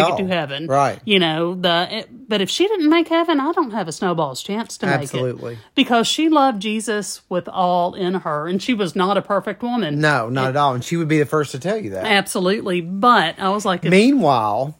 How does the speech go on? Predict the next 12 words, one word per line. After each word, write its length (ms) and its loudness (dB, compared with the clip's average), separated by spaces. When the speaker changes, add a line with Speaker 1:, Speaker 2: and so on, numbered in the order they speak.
Speaker 2:
she 260 -2
has 240 6
all 200 6
this 200 0
peace. 580 -2
Speaker 1:
Yes. 500 0
Speaker 2:
And 180 2
I'm 260 2
coming 360 -2
home 280 -2
from 220 -6
church 720 -4